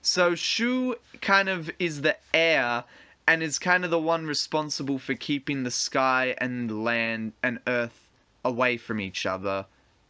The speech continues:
He's like the ultimate cockblocker. Anyway. Although, you can't really blame him due to the fact that, you know, Geb and Nut are siblings.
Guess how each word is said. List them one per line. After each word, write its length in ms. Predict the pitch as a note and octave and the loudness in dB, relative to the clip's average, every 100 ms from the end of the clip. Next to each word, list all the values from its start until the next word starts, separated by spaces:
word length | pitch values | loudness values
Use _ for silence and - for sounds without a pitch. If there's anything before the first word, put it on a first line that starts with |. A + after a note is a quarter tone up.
| - | -4
He's 180 | C#3 | 0
like 160 | D#3+ E3 | 2 2
the 160 | D#3 D3+ | 2 0
ultimate 400 | D3+ D3+ C#3 - | 0 -2 -6 -4
cockblocker. 800 | C#3 A#2 - A2 G2+ A#2 A#2 A#2+ _ _ _ _ - | -4 -4 -4 -4 -2 -2 -2 -4 _ _ _ _ 0
Anyway. 480 | F3 C#4 C4 C3 F2+ - - _ _ - - - _ - _ _ - - - - _ _ _ | 6 6 6 -2 -4 -6 -8 _ _ -20 -20 -20 _ -20 _ _ -20 -20 -20 -20 _ _ _
Although, 480 | - A3 A#3 D#3 D3 _ _ _ _ | 0 6 6 6 2 _ _ _ _
you 60 | - | 0
can't 260 | C4 C#4 | 4 4
really 320 | A3+ A3+ G#3 F3 | 4 2 4 2
blame 440 | C3 C#3 D3 E3+ | 0 2 2 2
him 280 | F3 G3 F#3 | -2 -2 -2
due 180 | D#3+ F3 | -2 0
to 80 | |
the 140 | E3 D#3+ | 0 -2
fact 420 | - E3 D3+ - | 2 4 4 0
that, 220 | D3+ C3 | -2 0
you 100 | C#3+ | 0
know, 300 | C3+ A#2 A#2 - _ _ _ _ _ _ C3 | 2 2 0 -8 _ _ _ _ _ _ -2
Geb 240 | B2+ C#3+ | 2 2
and 160 | C3+ B2+ | 0 -2
Nut 240 | B2+ A#2+ | -4 -4
are 60 | A#2 | -4
siblings. 960 | - - C#3 G#2 G#2 F#2 F#2 G2+ - | -4 -2 -4 -2 -4 -4 -4 -6 -8